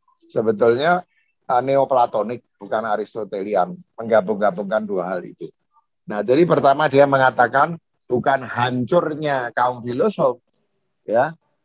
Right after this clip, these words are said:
Ah, jadi dia mengatakan inkonsistensi tahafut itu, inkonsistensi atau inkoherensi, ah,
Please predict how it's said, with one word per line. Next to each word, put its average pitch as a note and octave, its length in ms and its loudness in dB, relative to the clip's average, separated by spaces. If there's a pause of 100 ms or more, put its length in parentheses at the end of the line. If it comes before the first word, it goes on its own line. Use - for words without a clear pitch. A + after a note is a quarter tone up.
(300)
Ah, G#2 680 -4
jadi D3 440 0 (560)
dia C3+ 220 2
mengatakan D3 720 -2 (1040)
inkonsistensi D3 1200 -2
tahafut A2 540 -2
itu, C#3 360 -6 (160)
inkonsistensi B2+ 1200 -4
atau D#3 300 2
inkoherensi, C3 1080 -2 (720)
ah, C3+ 300 -2